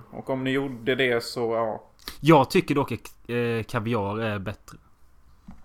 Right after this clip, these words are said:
Speaker 1: Men du gillar majonnäs också?
Speaker 2: Ja,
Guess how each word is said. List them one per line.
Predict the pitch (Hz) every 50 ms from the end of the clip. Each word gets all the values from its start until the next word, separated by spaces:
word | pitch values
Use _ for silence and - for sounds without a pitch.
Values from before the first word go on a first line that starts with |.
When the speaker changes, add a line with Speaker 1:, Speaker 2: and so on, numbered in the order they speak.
| - - - - - - - - -
Speaker 1:
Men | - 127 139 139 139
du | 131 135
gillar | 135 143 139 127 113
majonnäs | 120 123 147 151 139 120 - -
också? | - - - - 120 - - - - - - - -
Speaker 2:
Ja, | 339 330 294 156 147 143 127 120 113